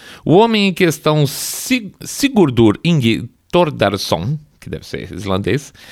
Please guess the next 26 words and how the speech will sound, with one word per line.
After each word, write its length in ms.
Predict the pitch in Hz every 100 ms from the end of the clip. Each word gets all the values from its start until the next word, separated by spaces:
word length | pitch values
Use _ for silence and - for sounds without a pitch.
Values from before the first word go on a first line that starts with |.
| - -
foi 200 | - 147
recrutado 640 | 160 175 180 - 127 139
pelas 400 | 135 135 139 135 -
autoridades 680 | 160 - 151 147 117 110 113
dos 160 | 117
Estados 400 | 123 - 120 127
Unidos 180 | 135 117
pra 180 | - 139
construir 520 | - 147 - 135 113
um 80 | 139
caso 400 | 147 107 104 117
contra 340 | - 113 127
Assange, 500 | 143 - 180 160 113
depois 440 | 110 123 113 113 120
de 80 | 143
induzi-lo 600 | 139 143 101 104 117 117 _ -
a 300 | 120 117 127
acreditar 580 | 123 139 143 131 98 101
que 120 | 135
ele 160 | 135 92
era 180 | 98
colega 400 | - 131 98 104
próximo 340 | 104 90 - 120
dele. 240 | 85 - _ _ _ _ _ - -
Na 140 | - 123
verdade, 680 | 135 127 131 196 151 113